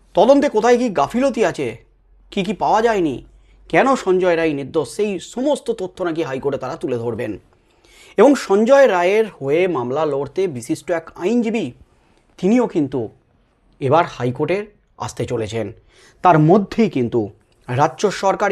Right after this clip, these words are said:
ইতিমধ্যেই হাইকোর্টের দ্বারস্থ হয়েছে। আর এবার রাজ্য সরকারের পাশাপাশি সিবিআই রাজ্যের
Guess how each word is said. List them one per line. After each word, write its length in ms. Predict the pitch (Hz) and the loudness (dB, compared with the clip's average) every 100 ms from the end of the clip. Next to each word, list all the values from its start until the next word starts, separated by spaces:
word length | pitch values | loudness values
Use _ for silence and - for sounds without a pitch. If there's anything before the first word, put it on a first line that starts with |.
| 185 | -2
ইতিমধ্যেই 540 | 208 226 214 190 214 143 | -2 -2 -2 -2 -4 -4
হাইকোর্টের 360 | 131 127 110 | -4 -6 -8
দ্বারস্থ 260 | 113 110 - 110 | -10 -12 -14 -16
হয়েছে। 220 | 104 104 110 _ _ _ _ _ _ _ _ - | -16 -18 -20 _ _ _ _ _ _ _ _ -4
আর 100 | 131 185 | 2 6
এবার 200 | 196 135 - _ _ _ _ _ _ _ _ _ _ _ _ _ _ - | 6 4 0 _ _ _ _ _ _ _ _ _ _ _ _ _ _ -4
রাজ্য 280 | 135 175 180 254 - | 2 2 4 2 2
সরকারের 360 | 151 160 139 131 | -4 -2 -2 -4
পাশাপাশি 420 | 135 190 185 117 101 _ _ _ - | -2 -2 -2 -6 -8 _ _ _ -14
সিবিআই 540 | - 175 170 131 113 101 _ - 131 | -2 0 2 2 0 -8 _ -6 -2
রাজ্যের 320 | 127 131 | -2 0